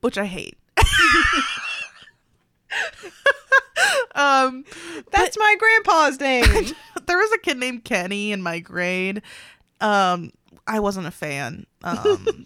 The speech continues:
Speaker 2: <laughs>
Speaker 1: sorry, Kenny.
Speaker 2: I know
Speaker 1: Um,
Speaker 2: he's listening, so.
Speaker 1: but Ben's, like, Adam's apple protrudes, like, three
Speaker 2: He's just so
Speaker 1: inches.
Speaker 2: skinny.
Speaker 1: He looks like a crane.
Speaker 2: It's crazy that that family probably eats so much meat,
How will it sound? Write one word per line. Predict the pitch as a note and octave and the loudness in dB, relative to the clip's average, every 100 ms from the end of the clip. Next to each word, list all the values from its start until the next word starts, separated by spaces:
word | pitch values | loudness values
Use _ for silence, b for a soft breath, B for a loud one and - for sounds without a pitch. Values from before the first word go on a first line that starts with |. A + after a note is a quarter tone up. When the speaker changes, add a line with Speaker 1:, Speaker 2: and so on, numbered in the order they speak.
| F#4+ | -12
Speaker 2:
<laughs> | - | -8
Speaker 1:
sorry, | - C3+ G#2+ F#2 G2+ | -8 -6 -6 -8 -12
Kenny. | - F3 A2+ A#2 G3 B B B | -12 -12 -12 -14 -16 B B B
Speaker 2:
I | - | 2
know | A#3+ A3+ G3+ | 4 6 4
Speaker 1:
Um, | |
Speaker 2:
he's | F3+ | 0
listening, | F3+ E3+ - - | -8 -8 -12 -10
so. | A3 | 2
Speaker 1:
but | B3 A#3 A#3 A3 - _ | 6 6 4 0 -6 _
Ben's, | G#3+ C4 B3+ F4+ A#4 G#4+ | -10 -6 -4 -6 -10 -14
like, | C4 A#3 A#3+ G3 - - _ _ _ _ _ _ - | -8 -6 -6 -8 -12 -18 _ _ _ _ _ _ -16
Adam's | G3+ G#3 C#4 D#4 | -10 -8 -8 -6
apple | E4+ F4 F4 F#4+ F#4+ G4 G4 _ _ _ _ _ _ | -2 -2 -2 -4 -2 -4 -8 _ _ _ _ _ _
protrudes, | - C#4 - - B3 A#3+ B3+ C4 | -8 -6 -4 -4 -2 -4 -6 -2
like, | C#4+ C#4 | 0 0
three | - - F#3 E3 F#3 A3 | -4 -10 -8 -6 -4 0
Speaker 2:
He's | F#3+ G3+ | 0 0
just | - F4 G#4 A4 | 0 0 2 2
so | |
Speaker 1:
inches. | G4 - | 2 -2
Speaker 2:
skinny. | - - D4+ B4 C#4+ E3+ | -8 -6 -4 -2 -2 2
Speaker 1:
He | G#3 | 2
looks | F#4+ - | 2 2
like | A#4 | 0
a | F4+ | 0
crane. | - - A#3+ G#3+ A#3+ C4+ D4+ G4+ | -4 -4 0 2 2 -2 -4 -4
Speaker 2:
It's | A4+ F#4 | -4 -4
crazy | - F4+ F#4 G#4 C#5 | -4 0 0 -2 -4
that | A#4 D#4+ - | -2 -2 -2
that | B3 C4 - | 0 0 0
family | C4+ B3 C4 C#4+ C#4+ C4 | -2 0 -2 -4 -6 -8
probably | - A#3 C4 C4 | -2 -2 -2 -6
eats | G#3+ G#3+ - | -6 -8 -6
so | - G3 | -4 -4
much | C#4 - | -6 -8
meat, | F3+ F3 F#3+ C#4+ | -10 -10 -8 -10